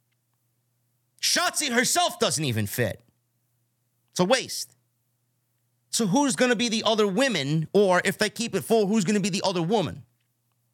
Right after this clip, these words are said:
I could see Jade. I could see Jade Cargill being a, a possibility.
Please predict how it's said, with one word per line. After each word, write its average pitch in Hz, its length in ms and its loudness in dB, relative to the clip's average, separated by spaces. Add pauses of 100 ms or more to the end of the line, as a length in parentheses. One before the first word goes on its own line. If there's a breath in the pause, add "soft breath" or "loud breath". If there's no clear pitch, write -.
(760)
I 139 80 2
could 135 160 -4
see 156 100 -2
Jade. 139 600 -2 (1160)
I 127 60 -2
could 123 120 0
see 165 120 0
Jade 165 280 0
Cargill 185 440 2
being 185 380 2
a, 170 420 0 (1400)
a 165 460 2
possibility. 185 880 0